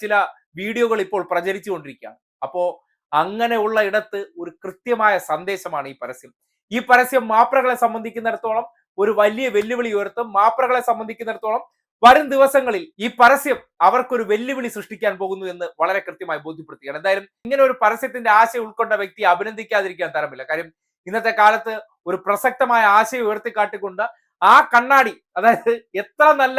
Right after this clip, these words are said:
കരണം പുളക്കെയുള്ള അടി കിട്ടി കണ്ണാടി തെറിച്ചു പോയാലും പൊട്ടാത്ത കണ്ണാടികൾ മാപ്രകൾക്ക് മങ്ങാട് ഒപ്റ്റിക്കൽസിൽ നിന്ന് കിട്ടും എന്നുള്ള ഒരു സന്ദേശം അവർക്ക് ഈ ഒപ്റ്റിക്കൽസ് തേടിപ്പോയി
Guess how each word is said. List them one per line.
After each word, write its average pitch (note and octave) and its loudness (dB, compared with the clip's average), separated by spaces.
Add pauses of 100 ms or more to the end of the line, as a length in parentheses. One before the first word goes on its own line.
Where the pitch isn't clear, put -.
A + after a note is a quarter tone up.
(140)
കരണം A#3 0
പുളക്കെയുള്ള A#3+ 0
അടി A#3 -8
കിട്ടി A3+ -12 (360)
കണ്ണാടി A#3+ 6
തെറിച്ചു A3+ -2
പോയാലും A3+ 2 (380)
പൊട്ടാത്ത C#4+ 4 (120)
കണ്ണാടികൾ B3 4 (340)
മാപ്രകൾക്ക് C4 2 (300)
മങ്ങാട് C4 4
ഒപ്റ്റിക്കൽസിൽ B3 -4
നിന്ന് A3 -10
കിട്ടും C4 -4
എന്നുള്ള A3+ -4 (220)
ഒരു G3+ -4 (140)
സന്ദേശം A3 0 (380)
അവർക്ക് A3+ 2
ഈ - -4
ഒപ്റ്റിക്കൽസ് C4 -6
തേടിപ്പോയി B3 -2